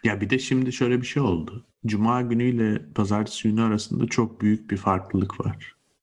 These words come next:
Niye? Çünkü geçen hafta işte oylar sayılıyordu. Yok,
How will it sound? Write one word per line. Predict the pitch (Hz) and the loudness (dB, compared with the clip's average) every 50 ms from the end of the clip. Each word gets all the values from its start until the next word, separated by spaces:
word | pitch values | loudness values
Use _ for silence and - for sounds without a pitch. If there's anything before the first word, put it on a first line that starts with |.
| _ - | _ -2
Niye? | 113 113 113 110 95 95 117 - - | 2 2 4 4 2 2 -2 -4 -6
Çünkü | - - 113 104 98 - - 107 104 - - - - - - - - - - - _ - | -2 0 0 0 2 2 0 0 0 -2 -8 -18 -20 -18 -18 -16 -16 -16 -18 -16 _ -4
geçen | - 107 98 - 120 110 | -4 -4 0 0 0 2
hafta | 104 92 92 - - - 101 | 0 -2 -2 -2 0 0 0
işte | 98 - - 98 | 0 0 -2 0
oylar | 101 104 104 104 101 101 104 | 2 2 2 2 2 2 0
sayılıyordu. | 107 - - 98 92 90 87 87 90 87 87 - | 0 0 0 2 2 2 2 2 0 0 2 2
Yok, | 95 95 95 95 95 - - - | 2 2 2 0 -2 -6 -10 -10